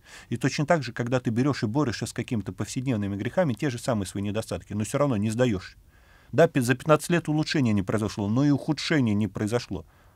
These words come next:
А при этом сил-то меньше уже, там возраст берет свое. Уже, уже слава тебе, Господи.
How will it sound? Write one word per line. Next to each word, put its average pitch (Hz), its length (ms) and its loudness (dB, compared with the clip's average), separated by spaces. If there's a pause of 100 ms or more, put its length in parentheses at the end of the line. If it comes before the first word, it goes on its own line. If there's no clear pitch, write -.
(120)
А 101 120 0
при 107 160 2
этом 104 160 0
сил-то 95 380 -2
меньше 104 340 0
уже, 85 220 -4
там 82 180 -6
возраст 101 340 -2
берет 101 320 0
свое. 92 280 -6 (320)
Уже, 113 400 0
уже 98 260 -2
слава 143 300 0
тебе, 131 140 -4
Господи. - 420 -6